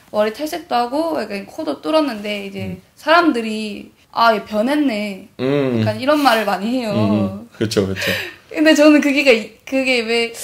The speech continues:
Speaker 1: "난 안 변했는데 왜 변했다고 하지?" 이해가 안 되는데 이제 사람들이 계속 그러니까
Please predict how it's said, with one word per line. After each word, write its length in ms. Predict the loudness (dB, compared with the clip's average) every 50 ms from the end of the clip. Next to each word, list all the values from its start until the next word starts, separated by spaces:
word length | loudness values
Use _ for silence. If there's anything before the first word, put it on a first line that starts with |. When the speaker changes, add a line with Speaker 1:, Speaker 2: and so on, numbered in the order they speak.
| -14 -16 -18 _ _
Speaker 1:
"난 260 | -6 0 2 4 4 4
안 160 | 4 2 2
변했는데 500 | 0 2 2 2 2 0 0 -2 -2 -2
왜 120 | -2 -2
변했다고 460 | -4 -6 -6 -6 -6 -4 -4 -2 0 0
하지?" 400 | 0 0 -2 -4 -4 -4 -4 -4
이해가 320 | -6 -4 -2 0 2 2 2
안 120 | 2 2
되는데 460 | 0 -2 -2 -2 -2 -2 0 0 0
이제 160 | -2 -4 -8 -10
사람들이 460 | -8 -8 -8 -8 -8 -10 -14 -16 -8
계속 320 | -2 0 0 0 0 -2 -6
그러니까 640 | -6 -8 -6 -6 -6 -8 -8 -8 -8 -8 -8 -12